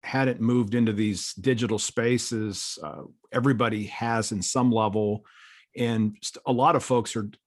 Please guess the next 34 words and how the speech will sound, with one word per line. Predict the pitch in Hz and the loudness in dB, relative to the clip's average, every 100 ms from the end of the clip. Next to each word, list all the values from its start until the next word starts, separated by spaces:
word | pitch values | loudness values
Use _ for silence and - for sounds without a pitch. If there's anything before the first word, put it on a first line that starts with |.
| _ _ - - | _ _ -20 -10
hoping | - 143 143 117 | 2 2 4 4
they | 113 110 | 2 2
can | 113 | 0
get | 104 120 - _ 101 | 2 0 0 _ 0
out | 131 139 113 | 2 4 2
of | 101 90 | -2 -2
it | 107 113 - | -2 -4 -4
when | 113 107 | -2 -2
they | 95 | -4
can, | - 107 104 104 104 | -6 -4 -2 -2 -2
right? | 101 117 117 | 0 0 0
So | - 113 113 107 120 - - _ _ _ - | 0 -2 -2 -4 -10 -16 -20 _ _ _ -2
you | 143 208 | 4 4
find | - 160 120 107 | 4 4 4 2
it | 107 - | 0 -2
helpful, | 143 143 143 - 131 117 110 107 - | 2 2 0 0 4 6 6 4 -2
and | 117 113 | 0 4
you've | 147 127 | 6 6
used | 123 120 - | 6 4 2
it | 113 - | -2 -2
to | 110 104 101 - - | -2 -2 -4 -10 0
good | 135 113 | 2 2
advantage. | 92 110 123 131 110 | 0 0 2 4 2
So, | - 123 110 110 - - | 2 2 2 0 -4 -12
uh, | - - | -14 -8
how | - 196 | 4 6
would | 156 | 6
you | 190 | 6
encourage | 135 113 - 143 131 - | 6 4 6 6 6 2
folks | - 120 113 - | 2 2 0 -4
to | 113 | -4
stay | - - 131 120 | -2 2 4 4
engaged | 113 113 120 113 95 | 4 4 2 2 -2
digitally | - 127 117 113 107 107 107 110 | 2 2 2 2 2 2 0 -2